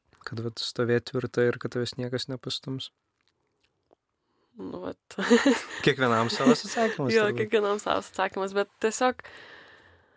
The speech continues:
Speaker 2: ai, man čia visur šiandien ta drąsa lenda. <laughs> Tiesiog, nežinau, nu, atrodo, kad tiesiog reikia pasitikėt savim. Nu, tiesiog pasitikėt.
Speaker 1: Ir Dievu.
Speaker 2: Ir Dievu, taip. Ne, aš į pirmą pasitikėt Dievu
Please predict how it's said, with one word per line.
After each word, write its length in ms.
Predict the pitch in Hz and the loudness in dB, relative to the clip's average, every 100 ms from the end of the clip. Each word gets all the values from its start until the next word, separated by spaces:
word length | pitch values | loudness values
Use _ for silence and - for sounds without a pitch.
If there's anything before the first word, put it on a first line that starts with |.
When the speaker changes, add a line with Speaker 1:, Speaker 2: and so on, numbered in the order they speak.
| _ - | _ 2
Speaker 2:
ai, 180 | 202 254 | 4 6
man 200 | 247 233 | 6 4
čia 140 | 226 | 2
visur 280 | 208 202 214 | -2 0 -2
šiandien 360 | - 185 185 180 | -2 -4 -4 -4
ta 140 | 180 | -4
drąsa 460 | 175 175 180 - 202 | -2 -4 -4 2 2
lenda. 320 | 240 254 254 269 - 294 - 320 | 4 2 4 4 6 6 6 2
<laughs> 440 | - - - - - | 0 -12 -12 -14 -6
Tiesiog, 320 | 233 277 269 | 0 2 0
nežinau, 480 | 262 285 311 330 330 | 0 0 2 4 4
nu, 100 | 233 | 2
atrodo, 360 | 233 285 294 269 | 2 4 4 2
kad 160 | 226 - | -2 -4
tiesiog 400 | - 226 254 254 | -4 0 0 0
reikia 340 | 226 233 208 202 _ _ _ _ | 0 2 2 2 _ _ _ _
pasitikėt 460 | 233 - 233 240 240 | -4 -2 0 0 2
savim. 420 | 220 202 202 175 - _ | 0 2 2 0 -6 _
Nu, 120 | 202 | -10
tiesiog 320 | 202 214 226 - | -6 -4 -4 -2
pasitikėt. 640 | 208 - 208 - 175 - - | -4 -2 -10 -2 -2 -2 -10
Speaker 1:
Ir 200 | - 107 | 0 2
Dievu. 320 | 113 170 151 - _ _ | 4 2 2 -10 _ _
Speaker 2:
Ir 180 | - 180 | -8 -6
Dievu, 380 | 180 180 175 - _ _ _ | -2 -2 -2 -4 _ _ _
taip. 260 | - 175 - - _ _ - _ - | -10 -10 -10 -16 _ _ -20 _ -4
Ne, 80 | 185 | -4
aš 140 | 175 | -4
į 20 | 196 | -2
pirmą 320 | 226 214 185 | 2 4 4
pasitikėt 480 | - 170 - 180 175 | 2 -6 -4 -2 2
Dievu 300 | 175 185 | 4 6